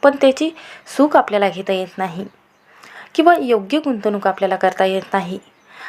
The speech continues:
आपल्याला जिथे गुंतवणूक करायची आहे, तिथे गुंतवणूक न होता दुसरीकडे गुंतवणूक आपली होत असते. त्यामुळे आपल्याला त्या पैशामध्ये आणि जी आपण वस्तू खरेदी केलेली आहे, त्यामध्ये नुकसान होत असते. हे नुकसान न व्हावे,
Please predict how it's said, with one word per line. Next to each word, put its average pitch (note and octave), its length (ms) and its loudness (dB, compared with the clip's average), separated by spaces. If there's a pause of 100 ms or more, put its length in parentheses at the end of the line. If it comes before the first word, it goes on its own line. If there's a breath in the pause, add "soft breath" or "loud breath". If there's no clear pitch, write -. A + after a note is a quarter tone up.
(160 loud breath)
आपल्याला D4 500 -4
जिथे D4 280 -6
गुंतवणूक A#3 500 -4
करायची G3 320 2
आहे, F#3 260 -2 (240)
तिथे C#4+ 200 2
गुंतवणूक A3+ 540 2
न G#3 60 -2
होता G3+ 520 0 (340 loud breath)
दुसरीकडे B3 580 0 (100)
गुंतवणूक G#3+ 480 2
आपली C4+ 220 4
होत G3 280 2
असते. G3 280 2 (100)
त्यामुळे D4 300 4 (140)
आपल्याला G#3 420 0 (400 loud breath)
त्या D4 80 8
पैशामध्ये A#3+ 800 0
आणि A3+ 240 -2 (540)
जी C#4+ 140 2 (120)
आपण B3+ 240 -2
वस्तू A3 400 -4
खरेदी G#3+ 380 -4
केलेली G#3 320 -2
आहे, F#3+ 300 -4
त्यामध्ये A#3 440 -2
नुकसान G3+ 420 -2
होत F#3 260 -4
असते. F#3+ 240 -4 (600 loud breath)
हे D#4+ 120 6
नुकसान C#4+ 520 0
न A#3+ 40 2
व्हावे, G#3 520 0